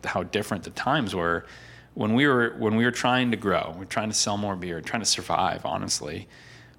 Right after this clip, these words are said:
we, Rob was reaching out to everybody. Any, any state, any wholesaler would take Allagash, which at that point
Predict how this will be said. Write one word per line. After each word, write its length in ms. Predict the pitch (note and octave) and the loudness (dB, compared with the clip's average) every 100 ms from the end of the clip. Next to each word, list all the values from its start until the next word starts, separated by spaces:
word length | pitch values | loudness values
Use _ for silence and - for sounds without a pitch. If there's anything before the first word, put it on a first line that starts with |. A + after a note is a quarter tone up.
| - A#2 | -6 2
we, 340 | A#2 B2 - | 6 4 2
Rob 320 | A#2 G#2 A2 A#2+ | 2 4 6 6
was 280 | A2 - - | 4 2 -2
reaching 360 | A2 A2 - G2+ | -2 -2 0 0
out 100 | - | 0
to 60 | |
everybody. 360 | A#1+ C#2+ C2+ - - | -4 -6 -10 -12 -6
Any, 280 | A2+ B2 C3+ - | 2 2 2 0
any 180 | B2 C#3+ | 2 2
state, 360 | - A2 A2 | 4 2 2
any 140 | G#2+ A2+ | 2 2
wholesaler 520 | A2 G#2 G#2 G2 F2 | 2 2 0 0 -2
would 180 | E2 - | -4 -4
take 220 | F#2+ - | -4 -2
Allagash, 480 | D2 E2 E2 E2 - | -2 -2 -2 -4 -8
which 140 | E2+ | -8
at 80 | - | -2
that 180 | - - | 0 0
point 280 | - F2+ | -4 -8